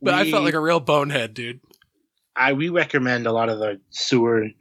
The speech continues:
Speaker 2: sewer and drain companies because w-, we just focus on, like, plumbing and not, and heating. We don't try to touch the drains 'cause that stuff sucks.
Speaker 1: Yeah, good for you. That's fucking gross, dude.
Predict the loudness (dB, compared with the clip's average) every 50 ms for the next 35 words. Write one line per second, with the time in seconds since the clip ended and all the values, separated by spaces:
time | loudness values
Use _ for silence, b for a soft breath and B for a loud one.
0 | B B B B -8 -2 2 2 4 4 2 0 0 2 2 2 4 2 0 0
1 | 0 -2 -2 -2 -2 -2 -2 -4 -4 -4 0 2 2 2 2 2 -2 -6 B B
2 | B B B B 0 0 2 4 2 2 2 0 -4 -8 -6 -2 0 2 2 2
3 | 2 0 2 2 2 2 2 0 -2 -2 -4 -6 _ _ _ -4 0 0 2 2
4 | 0 0 -2 -2 -2 0 2 2 2 0 -4 -8 _ B B B B -2 -2 0
5 | 2 2 4 4 4 2 2 2 4 4 4 2 0 -2 -8 _ _ _ _ _
6 | _ _ -2 0 2 2 2 0 0 0 0 0 0 -4 -4 -6 -2 0 0 2
7 | 2 2 0 0 0 -2 B B B B B B -2 0 0 2 2 2 2 2
8 | 2 0 0 0 -2 -2 -2 -2 -2 -4 -4 -4 -4 -4 -4 -4 -4 -6 -4 -4
9 | -4 -4 -4 -4 -4 -2 -2 -2 -2 -2 -2 -2 -4 -4 -4 -4 -8 -10 -8 -6
10 | -4 -2 0 0 0 0 -2 -2 -6 -8 -8 -10